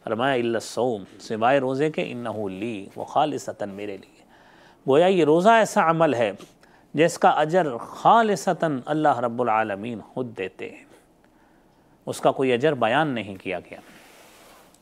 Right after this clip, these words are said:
जिस तरह दीगर अमाल का अजर बयान किया गया है, रोज़े का अजर बयान नहीं किया गया, फरमाया, "ये इसका अजर मैं ही दूंगा।" मोहतरम नाज़रीन,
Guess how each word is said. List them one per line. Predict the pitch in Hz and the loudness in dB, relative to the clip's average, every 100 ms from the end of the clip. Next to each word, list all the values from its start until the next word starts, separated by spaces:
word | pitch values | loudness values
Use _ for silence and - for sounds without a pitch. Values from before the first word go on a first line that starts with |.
| _ _ - - - - - _ - | _ _ -20 -20 -20 -20 -20 _ -6
जिस | 120 - | -4 2
तरह | 156 | 2
दीगर | 139 151 175 | 2 2 4
अमाल | 156 135 139 160 | 4 4 4 2
का | 151 143 | 4 2
अजर | 143 160 | 2 2
बयान | 143 135 160 147 | 2 2 0 0
किया | 160 151 | 0 2
गया | 156 170 | 2 0
है, | 175 208 - _ _ - | 0 -6 -14 _ _ -4
रोज़े | 123 151 147 151 | 2 2 2 0
का | 127 | 2
अजर | 135 165 165 | 2 2 2
बयान | 143 131 131 | 4 2 2
नहीं | 120 113 131 | -2 -4 -6
किया | 123 113 | -2 -2
गया, | 104 113 | 0 -2
फरमाया, | - 107 117 147 | -4 -2 2 4
"ये | 156 | 2
इसका | 127 - 117 | -2 -2 -2
अजर | 104 135 98 113 | 0 -4 -4 -2
मैं | 131 | -2
ही | 110 92 | -2 -6
दूंगा।" | 87 90 - - - _ - - - _ 131 | -12 -16 -18 -20 -20 _ -20 -20 -20 _ -4
मोहतरम | 131 165 151 | 0 2 2
नाज़रीन, | 143 135 143 180 | 2 2 0 0